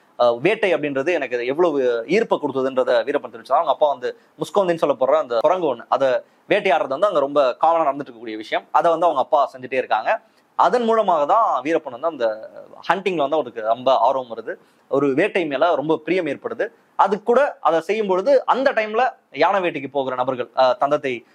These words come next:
கோரி யாராவது டிமாண்ட் பண்ணுவாங்க. தந்தத்துக்கான ஒரு கள்ளச்சந்தை தொடர்ச்சியாக நடந்துட்டே இருந்திருக்கு, தந்தத்துக்கான டிமாண்டும் நிறைய இருந்திருக்கு. அந்த சமயத்துல அங்க யானை வேட்டைக்காக போகக்கூடிய,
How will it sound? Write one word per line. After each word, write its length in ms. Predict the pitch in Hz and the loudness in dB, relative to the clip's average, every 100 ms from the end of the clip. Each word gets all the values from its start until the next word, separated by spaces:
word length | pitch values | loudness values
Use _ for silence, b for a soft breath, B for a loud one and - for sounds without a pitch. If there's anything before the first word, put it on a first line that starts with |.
| b - | b -2
கோரி 400 | 185 208 247 - | 0 2 -4 -2
யாராவது 480 | 143 147 156 147 123 | 0 2 2 2 -2
டிமாண்ட் 260 | 139 170 151 | 0 -2 -2
பண்ணுவாங்க. 240 | 127 123 180 | -4 -2 0
தந்தத்துக்கான 500 | 151 165 151 135 170 | 0 0 0 0 0
ஒரு 160 | 160 127 | -2 -2
கள்ளச்சந்தை 540 | 156 160 143 120 107 | -2 -2 -6 -10 -8
தொடர்ச்சியாக 440 | 135 135 139 135 123 | -4 -2 0 -2 -2
நடந்துட்டே 240 | 127 127 | -4 -6
இருந்திருக்கு, 320 | 117 113 170 196 b b - | -6 -8 -10 -10 b b -2
தந்தத்துக்கான 420 | 175 185 160 139 | 0 2 0 0
டிமாண்டும் 340 | 143 180 175 | 0 0 0
நிறைய 260 | 151 131 139 | 0 2 0
இருந்திருக்கு. 320 | 120 113 - | -2 -10 -6
அந்த 280 | 185 147 180 | -4 0 0
சமயத்துல 280 | 180 180 170 | 0 -2 0
அங்க 180 | 220 156 | 0 2
யானை 240 | - 185 | 2 2
வேட்டைக்காக 460 | 160 135 131 135 170 156 | -2 -2 -2 0 0 0
போகக்கூடிய, 480 | 151 147 127 170 | -2 -2 -4 -4